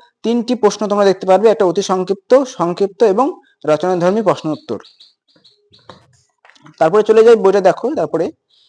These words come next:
যে এই বইটি প্রকাশিত হয়েছে, প্রথম প্রকাশিত হয়েছে দু হাজার আঠারো সালে,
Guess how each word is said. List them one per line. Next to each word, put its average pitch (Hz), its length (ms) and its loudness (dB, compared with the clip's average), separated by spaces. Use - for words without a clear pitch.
যে 156 240 -4
এই 180 180 0
বইটি 240 540 0
প্রকাশিত 233 400 -8
হয়েছে, 226 300 0
প্রথম 208 400 -2
প্রকাশিত 202 380 0
হয়েছে 208 240 0
দু 180 100 0
হাজার 180 180 4
আঠারো 175 240 2
সালে, 202 280 -4